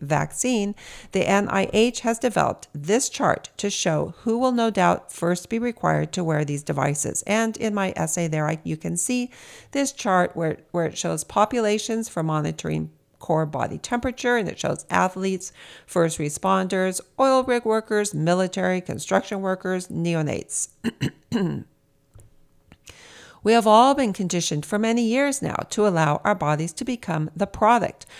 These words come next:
where elites can siphon off our biometric data for their own use. Look up biometric data on Amazon. People spend billions of dollars on cool biometric devices,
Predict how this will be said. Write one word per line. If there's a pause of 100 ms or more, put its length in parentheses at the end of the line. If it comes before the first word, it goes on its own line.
(160)
where
elites
can
siphon
off
our
biometric
data
for
their
own
use. (380)
Look
up
biometric
data
on
Amazon.
People
spend
billions
of
dollars
on
cool
biometric
devices,